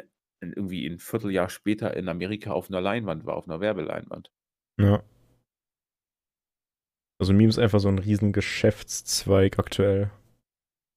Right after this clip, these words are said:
Speaker 1: Ja,
Speaker 2: Ich kann mir
Speaker 1: ich
Speaker 2: gar nicht
Speaker 1: glaub
Speaker 2: vorstellen, wie viel Werbegelder durch Memes durchgehen.
Speaker 1: Ja, also ich muss zugeben,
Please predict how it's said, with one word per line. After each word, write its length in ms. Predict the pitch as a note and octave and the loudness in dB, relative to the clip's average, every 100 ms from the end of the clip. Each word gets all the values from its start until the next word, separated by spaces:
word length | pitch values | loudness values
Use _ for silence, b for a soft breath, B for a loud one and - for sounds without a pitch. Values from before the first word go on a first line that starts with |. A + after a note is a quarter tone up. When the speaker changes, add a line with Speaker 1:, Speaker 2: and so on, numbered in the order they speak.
| _ _ _ _ _ _ _ _ _ _ _ _ _ _ _ _ _ _ _ _ | _ _ _ _ _ _ _ _ _ _ _ _ _ _ _ _ _ _ _ _
Speaker 1:
Ja, 220 | C3 D3+ D#3+ | -10 -6 4
Speaker 2:
Ich 60 | |
kann 120 | A2 | 6
mir 80 | A#2 | 8
Speaker 1:
ich 40 | A2+ | 10
Speaker 2:
gar 100 | G#2+ | 8
nicht 80 | G#2 | 10
Speaker 1:
glaub 60 | |
Speaker 2:
vorstellen, 320 | A#2 A2+ A2 | 8 10 8
wie 80 | G#2+ | 6
viel 340 | - G#2 G2 F#2+ | 4 2 2 6
Werbegelder 640 | G2 A2+ G#2 G2 F#2+ G2 | 8 8 6 6 8 8
durch 220 | F#2+ F#2+ | 4 2
Memes 460 | F#2+ G2 G#2+ A2 - | 2 6 6 6 2
durchgehen. 580 | - G2 - G2 F#2+ G2+ b b b _ _ _ _ _ _ _ | 2 2 2 0 0 -2 b b b _ _ _ _ _ _ _
Speaker 1:
Ja, 320 | F2+ D#2 - - _ _ | -12 -12 -14 -20 _ _
also 240 | F2+ G#2+ A2+ | -8 -6 -6
ich 180 | A2+ A2+ | -8 -12
muss 160 | A2+ | -14
zugeben, 540 | - C#3+ D3+ D#3 - | -12 -6 -6 -6 -12